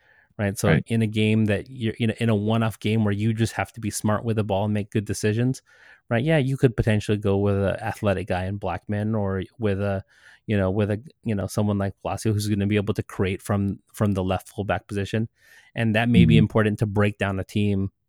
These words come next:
Speaker 1: that is parking the bus. But at the same time, to protect the lead, to protect, you know, um, you know, to protect a,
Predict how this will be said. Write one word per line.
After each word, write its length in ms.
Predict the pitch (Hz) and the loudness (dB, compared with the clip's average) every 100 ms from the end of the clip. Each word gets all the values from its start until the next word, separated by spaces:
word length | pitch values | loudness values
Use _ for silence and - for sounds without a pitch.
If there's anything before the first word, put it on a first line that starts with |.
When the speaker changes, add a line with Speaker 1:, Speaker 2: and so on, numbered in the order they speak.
| _ | _
Speaker 1:
that 180 | - 101 | -2 -2
is 120 | 113 | -2
parking 340 | - 120 92 92 | -2 -2 -2 -4
the 80 | 92 | -6
bus. 320 | 90 87 - _ _ _ - | -6 -8 -12 _ _ _ -4
But 140 | 110 | -4
at 80 | 107 | -2
the 80 | 110 | -4
same 260 | 104 101 | 0 0
time, 380 | 98 107 98 98 - _ _ _ _ _ _ _ _ | 2 2 2 -2 -6 _ _ _ _ _ _ _ _
to 100 | - | -4
protect 400 | - 117 123 113 | -2 0 0 0
the 120 | 117 | 0
lead, 400 | 104 110 107 98 | 2 2 0 -2
to 80 | - | -6
protect, 680 | - 104 - 110 - - - - | -6 -8 -2 -2 -2 -8 -20 -6
you 160 | 117 | -2
know, 380 | 104 95 95 - - | 0 0 -2 -4 -6
um, 440 | 110 104 95 110 - _ _ _ _ _ _ - | -4 -4 -6 -10 -16 _ _ _ _ _ _ -4
you 80 | 117 | 0
know, 120 | 95 | 0
to 120 | - 113 | 0 -4
protect 440 | 110 - 104 - _ _ _ _ _ _ _ - | -4 -2 -2 -2 _ _ _ _ _ _ _ -8
a, 180 | 107 | -6